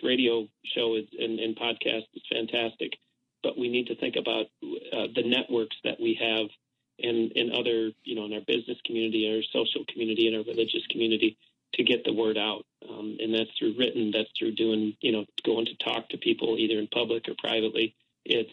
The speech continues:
uh, you know, it's the Cooperative Impact Conference that we hold in October. It's the Cooperative Festival that we do every, every other year.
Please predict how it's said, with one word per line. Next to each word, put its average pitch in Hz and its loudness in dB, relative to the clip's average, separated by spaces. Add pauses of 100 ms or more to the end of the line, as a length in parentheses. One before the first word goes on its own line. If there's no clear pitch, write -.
uh, 110 0
you 120 0
know, 113 0
it's 110 -4
the 110 -4
Cooperative 113 -2
Impact 117 0
Conference 110 -2
that - -2
we 113 4
hold 110 4
in 113 0
October. 110 0
It's 104 -8 (160)
the 120 -2
Cooperative 113 0 (100)
Festival 117 -2
that 123 -2
we 120 0
do 110 6
every, 110 0 (320)
every 120 6
other 113 0
year. 113 2